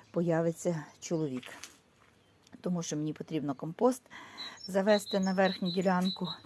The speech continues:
Я це вручну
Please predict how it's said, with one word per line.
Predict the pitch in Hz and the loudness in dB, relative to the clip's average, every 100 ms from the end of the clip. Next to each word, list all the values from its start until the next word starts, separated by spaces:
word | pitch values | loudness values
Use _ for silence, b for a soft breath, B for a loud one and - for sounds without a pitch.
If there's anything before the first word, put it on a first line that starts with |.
| B B B B B B B B B B B B B - | B B B B B B B B B B B B B -10
Я | 185 190 196 | 0 0 0
це | - 185 175 B | 0 -2 -2 B
вручну | 185 180 - - 180 185 | -6 -4 -4 -2 0 0